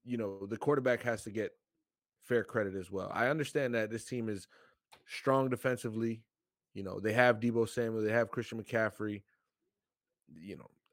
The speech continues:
ample help around the board. But Brock Purdy has to do his job in order for them to have a chance to win.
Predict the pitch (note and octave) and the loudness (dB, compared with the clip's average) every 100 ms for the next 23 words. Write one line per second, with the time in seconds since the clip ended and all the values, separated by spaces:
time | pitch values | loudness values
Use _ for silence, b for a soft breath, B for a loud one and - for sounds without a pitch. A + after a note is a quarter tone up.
0 | A1 - B2+ C#3+ C3+ B2 A#2 G#2 - - | -10 -2 2 2 2 0 2 0 -2 -2
1 | G#2+ G#2 G2+ G2+ F#2 F#2 F2 - _ _ | 0 0 -2 -4 -6 -6 -8 -12 _ _
2 | _ _ _ _ _ _ _ _ _ _ | _ _ _ _ _ _ _ _ _ _
3 | _ _ - B2+ A#2 - _ _ _ _ | _ _ 2 4 4 0 _ _ _ _
4 | _ _ _ _ _ C#3 D3 C#3+ D#3+ C#3+ | _ _ _ _ _ 8 8 10 10 10
5 | A#2+ C#3+ C#3 C3+ B2+ B2 C3+ C3+ G#2+ G#2+ | 8 6 4 0 -2 2 4 2 2 2
6 | F#2+ F#2 - _ - A2 A2 A2 G#2+ - | 2 -6 -12 _ -10 -6 -2 0 -2 -4
7 | G#2+ G#2 - G2+ G2+ F2+ - A2+ G2+ - | -4 -4 -8 -6 -6 -6 -6 -6 -8 -14
8 | - - | -16 -18